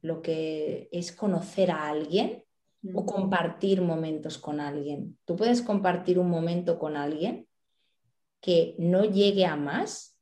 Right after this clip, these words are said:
Speaker 1: pero durante ese momento, para mí el requisito es que a mí me sume, que a mí me haga sentir nutrida. Y no solamente cuando estoy al lado de esa persona, sino cuando yo me voy.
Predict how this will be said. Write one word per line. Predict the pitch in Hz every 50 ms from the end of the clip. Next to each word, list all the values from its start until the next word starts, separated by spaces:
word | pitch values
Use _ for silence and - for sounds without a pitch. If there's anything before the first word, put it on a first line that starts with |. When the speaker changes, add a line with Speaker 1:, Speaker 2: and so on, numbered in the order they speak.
| _
Speaker 1:
pero | - 185 170 165 160
durante | 160 160 160 160 165 156 - - - - - 160 285
ese | 294 - - 302
momento, | 254 208 185 175 165 160 160 165 165 247 330 440 - - - _ _
para | - 185 175 170
mí | 175 202
el | 233 247
requisito | 294 269 240 214 185 - - 196 196 - 247 202
es | 196 226 269 247 - - -
que | - 220
a | 202 180 175
mí | 175 180 196 226 220
me | 196 180 -
sume, | - - - 160 156 156 147 147 - _ _ _ _ _ _ _ _
que | - 220 214
a | 196 190 190
mí | 202 233 294 330
me | 277 240
haga | 202 185 175
sentir | 170 - - 165 151 - 165 165
nutrida. | 160 156 147 143 147 151 147 147 147 - - _ _ _ _ _ _ _ _
Y | - 208
no | 208 208
solamente | 208 208 302 302 269 240 220 220 208 208 196
cuando | 196 190 185 185
estoy | 180 - - 180 180
al | 170 165 160
lado | 165 165 165 160 160
de | 151 156
esa | 151 151 - - 151 -
persona, | 151 151 - - 170 160 151 160
sino | - - 165 156 147
cuando | 143 147 147 151 147 147
yo | 143 151 160
me | 196 220 202
voy. | 170 165 165 160 160 - - -